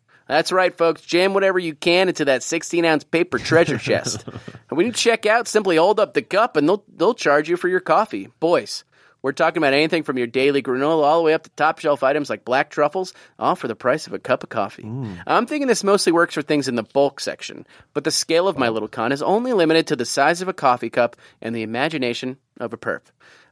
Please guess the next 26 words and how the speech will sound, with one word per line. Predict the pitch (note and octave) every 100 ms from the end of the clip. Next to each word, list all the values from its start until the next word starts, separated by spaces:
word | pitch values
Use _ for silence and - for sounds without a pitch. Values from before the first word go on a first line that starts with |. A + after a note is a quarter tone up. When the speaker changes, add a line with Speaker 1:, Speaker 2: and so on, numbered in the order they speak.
| _
Speaker 1:
Being | F3+ B3
that | C4
this | B3+ A#3
isn't | A3+ G#3+
so | G3+
much | F#3+ -
a |
business | A2+ D#3+ D#3+ F3 D3+
as | C#3
it | C#3+
is, | C3+
well, | C#3+ C3 C3 -
petty | C3 G#2+
theft, | - C#3+ A#2 - - -
it | C#3+ E3+
may | A#3
not | A#3+ G#3+
deserve | E3 E3
a | C#3
name, | C#3+ D3+ G#2+ G#2+
but | C3+
I | C3+
gave | C#3 D3+
it | D3
one | C#3
anyway. | C3+ C#3 F#2+ F2